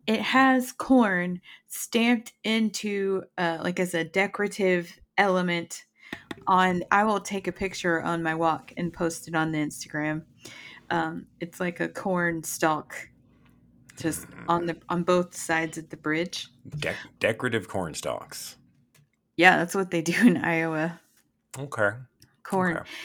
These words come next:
Speaker 1: If it doesn't have corn on it, then it's got a Hawkeye. <laughs>
Speaker 2: Got it.
Speaker 1: Should I,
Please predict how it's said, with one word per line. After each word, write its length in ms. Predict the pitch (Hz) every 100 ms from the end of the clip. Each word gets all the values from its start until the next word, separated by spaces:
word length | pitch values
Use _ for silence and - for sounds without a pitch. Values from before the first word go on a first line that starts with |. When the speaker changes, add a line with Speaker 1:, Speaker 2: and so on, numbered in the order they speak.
| - -
Speaker 1:
If 180 | 185 185
it 80 | 190
doesn't 280 | 220 240 254
have 260 | 269 254
corn 260 | - 277 240
on 180 | 202 196
it, 180 | 185
then 100 | 185 175
it's 160 | 170
got 180 | - 170
a 40 |
Hawkeye. 580 | 165 208 190 170 151 147 - - _ _ _ _
<laughs> 200 | - - 220 - - 254 - _ _ _ _ 220 - _ _ _ - - - -
Speaker 2:
Got 220 | 78 85 92
it. 60 |
Speaker 1:
Should 40 | - 208
I, 180 | 190